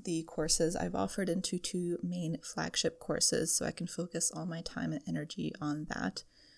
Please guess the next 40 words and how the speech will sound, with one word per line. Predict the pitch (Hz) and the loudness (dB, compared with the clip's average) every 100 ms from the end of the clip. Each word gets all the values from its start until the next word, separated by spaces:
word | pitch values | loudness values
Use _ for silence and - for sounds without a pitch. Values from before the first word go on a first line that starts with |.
| - - _ _ _ | -20 -20 _ _ _
So | - 190 | -2 0
flagship | 180 214 214 226 | 4 4 4 0
courses | - 208 202 202 | 2 2 2 2
are | 180 185 | 0 2
just | 185 185 - | 2 2 2
the | 190 | 0
core | - - 170 180 - | -2 2 4 4 2
offers | 180 208 220 | 0 2 2
I | 226 | 4
want | 226 220 | 4 4
to | |
focus | 220 214 226 220 | 2 0 4 4
on. | 226 233 233 240 - - 185 _ _ | 4 6 6 4 0 -6 -6 _ _
So | - - 180 | 0 2 2
for | 180 | 0
the | 170 | 0
business | 180 190 190 214 - - - - - | 4 6 6 8 8 6 6 12 12
part | 226 214 | 12 10
of | |
belly | 214 214 214 | 6 6 6
dance, | 202 196 - | 4 2 2
it's | 170 180 | 0 0
my | 165 | 2
digital | 175 170 160 | 2 2 -2
marketing | 160 160 170 160 | -4 -4 -4 -2
for | - | 0
belly | 214 233 | 4 4
dancers | 233 220 214 | 4 2 0
course. | - 208 208 - - - - - _ _ | 0 0 2 0 -4 -12 -20 -20 _ _
And | 185 | -6
for | - 180 | -2 0
the | |
dance | 170 165 180 | 2 2 0
part, | - 165 160 - | 2 2 2 4
it | 170 | 4
is | 170 170 | 2 0
my | 160 | -2
course | - 160 156 - | -2 0 0 0
on | 160 156 | -2 -4
improvisation. | - 160 151 170 185 226 226 | -4 -4 0 2 4 8 8